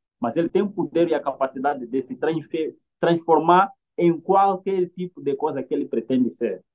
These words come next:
que ele pretende aparecer. Para enganar, de acordo, se você acredita que ele tem chifre, ele vai aparecer, vai aparecer de forma que ele tem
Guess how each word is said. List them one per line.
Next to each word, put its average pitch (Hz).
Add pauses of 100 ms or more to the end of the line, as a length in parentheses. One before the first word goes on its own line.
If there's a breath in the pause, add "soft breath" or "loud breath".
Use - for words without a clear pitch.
(140)
que 156
ele 135
pretende 139
aparecer. 117 (680)
Para 123
enganar, 131
de 135
acordo, 175
se 160
você 147
acredita 165
que -
ele 156
tem 170
chifre, 180
ele 147
vai 147
aparecer, 147 (720)
vai 151
aparecer 160
de 170
forma 165
que 147
ele 170
tem 170